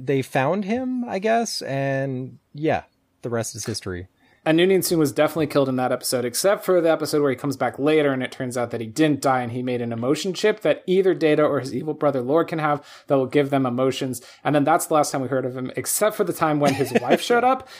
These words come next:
Speaker 2: And it turns out that she was a flesh and blood robot, the exact kind of robot that they're talking about in this. Already
Speaker 1: And then he was
Speaker 2: exists
Speaker 1: in a
Speaker 2: Star
Speaker 1: dream
Speaker 2: Trek.
Speaker 1: sequence too.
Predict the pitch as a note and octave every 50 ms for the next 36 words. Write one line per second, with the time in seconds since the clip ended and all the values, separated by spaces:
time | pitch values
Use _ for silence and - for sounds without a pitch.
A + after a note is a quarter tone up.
0 | - _ _ D3 D#3 E3 D#3+ - - A3+ G#3+ B3 B3+ B3 C4 C4 F3+ - - G3+
1 | F#3+ G#3 A#3+ A3 - - - E3+ E3 E3 - F3+ D#3+ C#3+ D3 D3 D3 C#3+ C#3 C#3+
2 | C#3 C3+ C3 A#2+ A2 G#2 - B2 A#2+ A#2+ A#2 C3 C#3+ - - - F3 D#3+ D3 C#3
3 | C#3+ C#3+ D3+ C#3+ - A#2 - - A2 - - C3+ D3 - A#3+ A3+ A3+ B3 B3+ B3
4 | B3 C4 C4+ C4+ C4+ - - - - _ _ - - C#3+ C#3+ D#3 G3 - F3 G3
5 | G#3+ A#3+ A#3+ C4+ C#4 C4+ A3+ B3+ B3 G#3+ F#3 D3 - D#3 D#3+ F#3+ G#3 A3+ - F3
6 | E3+ D#3+ C#3 B2 A#2 - - - F#3 C3+ G2 F2 F2 F#2+